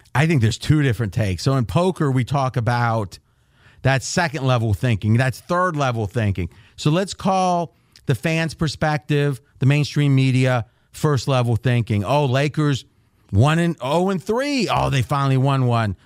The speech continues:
Boo. You know, bad season so far. The second level, Fez, is, well, wait a minute. The spread, by definition, is expectation. Let's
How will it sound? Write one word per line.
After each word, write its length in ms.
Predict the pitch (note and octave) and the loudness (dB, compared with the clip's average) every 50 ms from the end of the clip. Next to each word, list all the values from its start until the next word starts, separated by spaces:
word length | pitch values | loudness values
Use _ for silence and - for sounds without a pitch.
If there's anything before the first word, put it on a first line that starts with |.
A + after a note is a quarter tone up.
| _ - | _ -2
Boo. 680 | - E3+ F3 F3 F3 E3+ E3 D#3+ D#3+ D3+ C3+ G#2+ - _ _ - | 0 0 2 2 2 2 2 0 0 0 0 -2 -4 _ _ -4
You 80 | - B2+ | -2 0
know, 160 | C3 B2+ B2+ A#2 _ _ | 0 0 -2 -4 _ _
bad 300 | - D3 D3 D#3+ D#3 - | -4 -2 0 0 -2 -2
season 340 | - - F3 D#3 C#3 C3+ B2+ | -2 -2 0 0 2 0 0
so 220 | - - B2+ A#2 G#2 | 0 0 0 0 0
far. 380 | - - A2 G2+ F2 - - _ _ _ _ _ _ _ _ _ _ _ _ _ - | -2 -2 -2 -2 -2 -4 -6 _ _ _ _ _ _ _ _ _ _ _ _ _ -2
The 140 | - C3+ - | 0 0 0
second 600 | - - - G3 G3 A3 B3+ - - - G3+ D3+ | 0 -2 -2 -2 0 0 -2 -2 -4 -6 -4 -2
level, 680 | D3+ D3 C#3 C3+ C3 A#2+ B2+ B2+ A#2+ A#2 A#2 G#2+ _ _ _ _ _ | 0 0 2 0 0 0 0 0 0 -2 -2 -4 _ _ _ _ _
Fez, 400 | - - C#3 C3+ C3 B2 A2 G#2+ | -4 0 0 2 2 2 2 2
is, 320 | B2 B2 A#2 A#2 A2 - _ _ _ _ - | 2 2 2 2 0 -2 _ _ _ _ -4
well, 120 | E3+ F3 | -2 -2
wait 240 | F#3+ A3+ A#3+ A#3 G#3 | 0 0 0 0 0
a 60 | E3+ | 0
minute. 360 | C3 A#2 A2 G2 F2 - - _ _ _ _ _ _ _ _ _ _ _ _ _ | 0 0 0 0 -2 -6 -10 _ _ _ _ _ _ _ _ _ _ _ _ _
The 100 | - C#3+ | 0 0
spread, 800 | B2+ - - - - - F#3+ G#3+ A3 A3 G#3 G3+ F#3+ F#3+ F3+ - _ _ | 0 0 -2 -8 -4 -2 0 0 2 2 0 0 -2 -2 -6 -8 _ _
by 280 | C3 A#2+ C3+ C#3+ D#3 D#3+ | -4 -2 0 0 0 -2
definition, 760 | C#3+ C3 D#3 D#3 C#3 - F#3 F3 D3+ C3+ B2+ A2+ - C#3 C3 | -2 -2 -2 -2 -2 -2 -2 0 2 2 0 0 0 0 0
is 160 | B2 A#2 A2+ | 0 0 0
expectation. 1000 | B2 A#2+ - - - B2 A#2 - - - F3 F#3+ F#3 E3+ C3 - - - - - _ _ _ _ _ _ _ _ _ _ - | 0 -2 -2 -4 -4 -4 -4 -4 -4 -4 -2 -2 0 -2 -2 -4 -6 -8 -10 -10 _ _ _ _ _ _ _ _ _ _ -4
Let's 220 | G#2+ D3+ D#3+ - | -2 -2 -2 -2